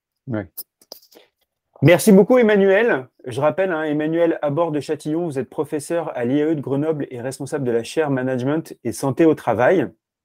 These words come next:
Alors, vous savez, Emmanuel, hein, jamais deux cent trois.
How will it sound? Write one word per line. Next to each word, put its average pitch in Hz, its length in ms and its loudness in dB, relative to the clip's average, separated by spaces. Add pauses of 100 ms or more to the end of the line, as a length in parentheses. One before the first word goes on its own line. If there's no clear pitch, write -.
(1200)
Alors, 117 160 0
vous 120 80 4
savez, 151 240 6
Emmanuel, 151 400 2
hein, 135 340 -4
jamais 120 260 -2
deux 131 140 0
cent 143 140 -4
trois. 196 400 -2